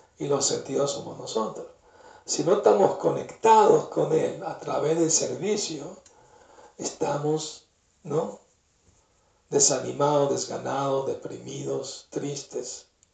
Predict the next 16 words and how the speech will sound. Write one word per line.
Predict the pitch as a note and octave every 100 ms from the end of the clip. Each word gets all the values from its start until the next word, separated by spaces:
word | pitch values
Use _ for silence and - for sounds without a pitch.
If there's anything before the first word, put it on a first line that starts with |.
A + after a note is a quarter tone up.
| _ _ _ _ _
débiles, | D3 D3 C#3+ - - - - - _ _ _ _ _ _ -
¿m? | C#3 E3 _ _ -
espiritualmente. | - - A#2+ - - C#3+ C#3 - - - _ _ _ _ _ _ _ _ _ _ E3+ E3+ - _ _ _ _ _ _ - _ _ _ _
Entonces | - -
es | C#3+
muy | D3
importante | D3 - C#3 - C3+ - C#3
esa | - -
conexión | - B2 A#2+ - C#3+ C#3 B2 - _ _ _ _ _ _ _ _
a | C#3+ -
través | B2 B2 C#3 D3
del | C#3+ G#2+
amor | A2+ C3 C#3+ C#3
y |
el | B2+ A#2+
servicio. | - A#2+ C#3+ C#3+ - C3+